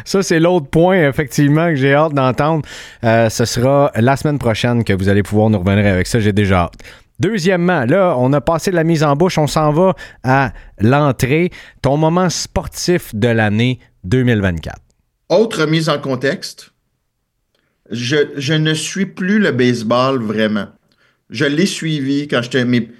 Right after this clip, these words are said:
Speaker 2: mes meilleurs souvenirs d'adolescence, c'est mes premières sorties en métro, seul. J'allais au stade, je prenais les billets à un dollar. J'ai aimé les expos. Après, j'ai couvert les expos.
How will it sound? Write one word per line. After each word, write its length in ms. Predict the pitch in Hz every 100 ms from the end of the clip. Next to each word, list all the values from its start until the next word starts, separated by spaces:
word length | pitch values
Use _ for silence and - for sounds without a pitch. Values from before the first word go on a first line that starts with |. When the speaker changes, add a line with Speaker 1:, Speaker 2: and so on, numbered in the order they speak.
| _ -
Speaker 2:
mes 100 | 127
meilleurs 340 | 131 143 170
souvenirs 380 | 170 139 143 147
d'adolescence, 1160 | 139 131 123 117 131 127 135 107 - - - _ _ _ _
c'est 160 | - 123
mes 140 | 123
premières 400 | 123 131 131 143
sorties 420 | 143 147 131 - 151
en 120 | 131
métro, 600 | 123 113 - 117 127 101
seul. 720 | - - 147 127 113 87 78 - _ _ _
J'allais 280 | 104 127 117
au 140 | 135 117
stade, 400 | - 123 120 107
je 80 |
prenais 240 | - 113 123
les 180 | 120 110
billets 200 | 113 123
à 80 |
un 60 | 120
dollar. 580 | 110 104 107 107 87 - _ _ _ _
J'ai 300 | 95 117 135
aimé 220 | 127 131
les 220 | 139 123
expos. 440 | 117 113 - 139 147 - - _
Après, 340 | - - 160 190
j'ai 220 | 160 -
couvert 400 | - 156 170 170
les 180 | 156 131
expos. 500 | 127 - 131 147